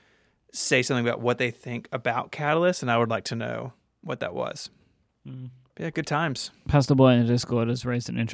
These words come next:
Speaker 2: has raised an interesting point that it does run in the background kind of sometimes always, but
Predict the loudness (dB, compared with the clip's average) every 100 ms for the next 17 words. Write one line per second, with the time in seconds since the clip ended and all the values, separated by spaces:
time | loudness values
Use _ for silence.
0 | 2 2 4 2 2 0 -2 -2 -4 -4
1 | -2 0 0 0 0 4 4 4 4 4
2 | 4 2 4 2 2 0 0 0 0 0
3 | 0 -2 0 0 4 6 6 4 0 -2
4 | -2